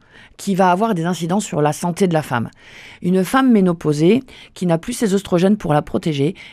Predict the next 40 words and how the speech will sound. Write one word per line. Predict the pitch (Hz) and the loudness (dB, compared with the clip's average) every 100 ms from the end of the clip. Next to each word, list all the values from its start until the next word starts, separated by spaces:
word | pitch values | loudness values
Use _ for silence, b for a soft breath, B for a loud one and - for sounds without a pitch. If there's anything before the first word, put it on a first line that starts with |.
| B _ - | B _ -2
a | 180 | 0
beaucoup | 170 226 220 | 0 -2 -4
plus | 208 220 | -4 0
de | 170 | 2
risques | 185 190 - - | 0 -2 -4 -2
d'infarctus. | 190 180 170 - 117 - - _ _ B B B | -2 -2 -6 -12 -12 -12 -18 _ _ B B B
Une | 160 160 | -4 -2
femme | - 185 | 0 2
ménopausée | 175 160 147 156 156 208 240 262 | 2 0 -2 -4 0 2 4 2
a | 170 | 0
plus | 165 196 175 | -2 -2 0
de | 170 | 2
risques | 185 202 190 | 2 0 0
de | 170 | 0
développer | 160 151 151 214 | 2 2 2 2
du | 185 | 0
diabète. | 165 175 - - - B B B | 0 -2 -4 -12 -20 B B B
Une | 170 170 | -4 -2
femme | 202 190 | 0 0
ménopausée | 165 156 156 151 185 | 0 -2 -4 0 2
va | 202 156 | 4 2
avoir | 143 131 | -2 -6
plus | 185 | -4
de | 170 | -2
douleurs | 165 170 180 | 0 2 2
articulaires. | 160 - 165 - 160 131 - - | 0 -6 -8 -2 -2 -2 -10 -8
Elle | 156 | -6
va | 147 151 | -2 0
moins | 165 175 190 | 0 2 2
bien | 160 185 202 | 2 0 2
récupérer | 175 - 165 160 160 180 208 | 0 -2 -4 -2 2 6 6
si | 214 165 | 4 0
elle | 147 | -2
se | - | -4
fait | 143 | -6
par | 165 139 | -4 -6
exemple | 139 151 170 147 | -6 -4 -4 -4
une | 156 | -4
entorse. | 175 151 - - B B B B B B | 0 0 -2 -16 B B B B B B
Euh, | 165 165 160 | 2 2 2